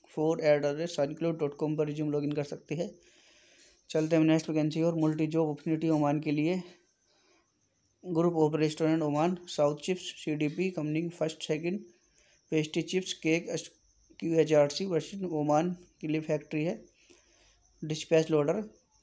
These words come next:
कैम्बोस, क्यूएचई फूड, कैटरिंग, हेड चिप्स, कैटरिंग। अप्लाई करने के लिए इनकी मेल आईडी है सी वी एट द रेट बिरा इंटरनेशनल डॉट कॉम, या आप इनसे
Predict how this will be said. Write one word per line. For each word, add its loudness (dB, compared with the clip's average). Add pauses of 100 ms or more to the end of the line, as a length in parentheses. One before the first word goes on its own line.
कैम्बोस, 2 (100)
क्यूएचई -2 (1300)
फूड, 2 (300)
कैटरिंग, 2
हेड 2
चिप्स, -6 (120)
कैटरिंग। -2 (540)
अप्लाई 2
करने 4
के 0
लिए 2
इनकी 4
मेल 4
आईडी 4
है 2
सी -4 (480)
वी 4
एट 2
द -4
रेट 2
बिरा 0
इंटरनेशनल -2
डॉट -2
कॉम, 0 (560)
या 6
आप 6
इनसे 0